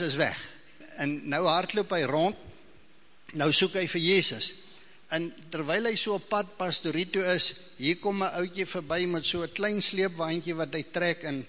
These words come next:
en hy sien maar hier's Jesus agter in die sleepwaandjie. En wat my nou getref het van die woorde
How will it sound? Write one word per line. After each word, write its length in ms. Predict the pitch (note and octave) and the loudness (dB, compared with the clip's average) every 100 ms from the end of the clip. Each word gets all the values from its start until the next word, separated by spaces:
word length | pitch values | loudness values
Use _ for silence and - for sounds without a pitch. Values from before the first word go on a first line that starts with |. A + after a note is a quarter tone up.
| - - - | -14 -20 -16
en 120 | E3+ | -6
hy 80 | E3 | -4
sien 220 | - G#3+ | -2 -2
maar 120 | G3+ F3 | -4 -4
hier's 200 | F3+ E3+ | -2 -2
Jesus 640 | E3+ F3 F3+ D#3 - - | -2 -2 -2 -2 -2 -4
agter 340 | F#3 F3+ - E3+ | -4 -4 -6 -6
in 100 | E3 | -4
die 80 | |
sleepwaandjie. 760 | D3 G3+ G3 D3+ C3+ A#2+ G2 G2+ - - - - - - - - - - - - - | -4 -2 -4 -2 -4 -4 -6 -12 -14 -20 -20 -20 -20 -20 -20 -20 -20 -20 -20 -20 -16
En 300 | - F3+ E3+ - - - - - - | -4 -2 -2 -6 -16 -20 -20 -20 -4
wat 200 | D#3+ D3+ | -2 0
my 180 | D#3+ F3+ | 2 2
nou 160 | F3+ | 2
getref 480 | E3+ F3 - A3+ A3 | 0 -2 0 2 2
het 160 | G#3 - | 0 -2
van 200 | F3 D#3+ | -2 0
die 120 | D3+ | -2
woorde 420 | B2+ D3 D3+ C#3 | 0 2 2 0